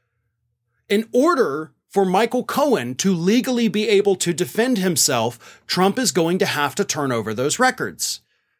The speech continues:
Like, the judge can't issue a ruling saying, "Okay, defendant is not entitled to seek the evidence that would prove their innocence." That's not gonna happen. No court in the country is going to uphold that.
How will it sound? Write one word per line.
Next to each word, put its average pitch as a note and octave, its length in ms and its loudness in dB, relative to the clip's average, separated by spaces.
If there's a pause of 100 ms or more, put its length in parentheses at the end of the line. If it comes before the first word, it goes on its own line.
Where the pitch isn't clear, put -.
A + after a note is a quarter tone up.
(420)
Like, E3+ 140 0
the F3+ 80 0
judge G#3+ 380 0
can't A#3 340 0
issue A3 420 0
a F3 100 2
ruling F3+ 420 2
saying, F3 280 0
"Okay, D#3+ 600 0 (260)
defendant F#3+ 720 0
is D3+ 160 -4
not F3 260 0
entitled E3 680 0
to E3 120 -8
seek F#3 400 0
the D#3+ 200 -8
evidence D3 500 0
that C3+ 160 -2
would C3+ 140 -6
prove D3+ 320 -4
their C3 160 -2
innocence." - 840 -4 (540)
That's D#3+ 260 0
not B3+ 220 4
gonna F3 180 0
happen. D#3 540 -4 (440)
No F#3 240 2
court A3+ 460 2
in F3 160 0
the D3 120 -2
country - 760 -4 (460)
is F#3 180 2
going F3+ 260 2
to E3+ 200 2
uphold D#3 460 0
that. - 360 -10